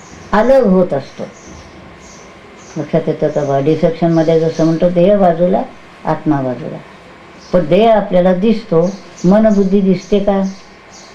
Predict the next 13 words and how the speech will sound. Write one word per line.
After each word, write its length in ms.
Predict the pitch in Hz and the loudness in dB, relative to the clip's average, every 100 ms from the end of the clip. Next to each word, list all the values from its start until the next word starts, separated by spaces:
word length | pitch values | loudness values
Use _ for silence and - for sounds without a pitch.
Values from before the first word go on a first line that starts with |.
| - - - | -20 -20 -10
नाही 160 | 160 180 | -2 -2
दिसत. 320 | 139 131 80 - - - - - - - | -4 -10 -14 -14 -20 -20 -20 -20 -14 -6
मग 100 | 170 | -2
आत्माही 400 | 185 - 233 208 | -2 0 0 2
दिसत 420 | 175 143 - - | 0 -4 -6 -6
नाही. 160 | - 143 - - - | -8 -8 -14 -20 -4
पण 120 | 180 | 2
मन, 300 | 185 214 226 | 4 4 4
बुद्धी 240 | 214 190 214 | 2 2 4
नाही 260 | 208 208 | 4 4
म्हणणार 360 | 220 208 208 208 | 4 4 4 2
का 160 | 202 208 | 2 0
आपण? 340 | 196 214 214 | 2 0 0